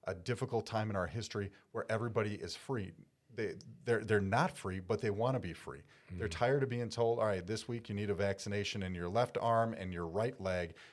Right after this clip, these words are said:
Speaker 1: and next week you gotta wear eight masks, and you can't go to this country, and you can't go to this state." We're all fighting for autonomy.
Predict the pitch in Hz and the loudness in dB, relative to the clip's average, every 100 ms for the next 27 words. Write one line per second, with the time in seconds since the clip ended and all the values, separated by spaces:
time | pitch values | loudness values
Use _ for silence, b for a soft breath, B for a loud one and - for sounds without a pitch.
0 | B 98 95 113 - 113 113 107 104 104 | B -2 -2 -2 -4 -4 -2 2 4 4
1 | 107 104 104 110 92 90 90 - 92 87 | 2 2 -2 -4 -2 -2 -2 -4 -6 -6
2 | 87 92 120 117 110 110 101 101 - 101 | -8 -6 -4 -2 0 2 2 0 -2 -4
3 | 101 87 - 101 98 95 90 82 95 - | -4 -8 -6 -4 -2 -2 -2 -6 -8 -8
4 | B B 104 107 - 104 98 - 82 - | B B 2 2 2 -2 -2 -4 -4 -4
5 | 78 71 | -6 -8